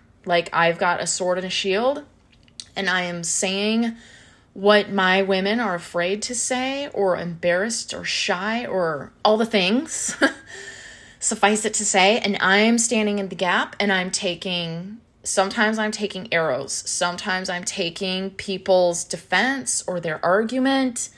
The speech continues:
and I understand that's why you're being quiet, because maybe right now you're not in a place to take those hits.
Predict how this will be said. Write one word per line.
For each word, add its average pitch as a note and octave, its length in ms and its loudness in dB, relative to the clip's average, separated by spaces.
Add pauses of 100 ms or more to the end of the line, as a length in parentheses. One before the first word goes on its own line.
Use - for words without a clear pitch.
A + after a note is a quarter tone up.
(360)
and G#3+ 160 6
I A3+ 140 6
understand B3 520 2
that's G#3+ 280 2
why A#3 460 0 (180)
you're G3 280 2
being A3+ 280 4
quiet, G#3 560 4 (560)
because G3+ 500 2
maybe F#3+ 240 -2
right G3 240 2
now F#3+ 160 2
you're G3+ 200 0
not F3+ 280 2
in F#3+ 120 -4
a F3+ 40 -4
place G#3+ 640 -2
to A3 160 -6
take G#3+ 460 2
those G3+ 300 2
hits. - 640 -2